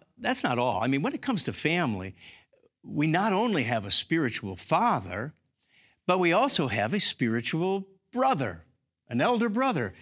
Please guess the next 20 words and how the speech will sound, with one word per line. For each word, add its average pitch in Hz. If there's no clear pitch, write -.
There's 196
a, 160
a 156
brother-to-brother 160
kind 143
of 113
relationship 127
that 120
the 135
Bible 117
speaks -
about 107
as 135
well. 214
Jesus 139
Christ 233
as 135
our 190
elder 117
brother. 147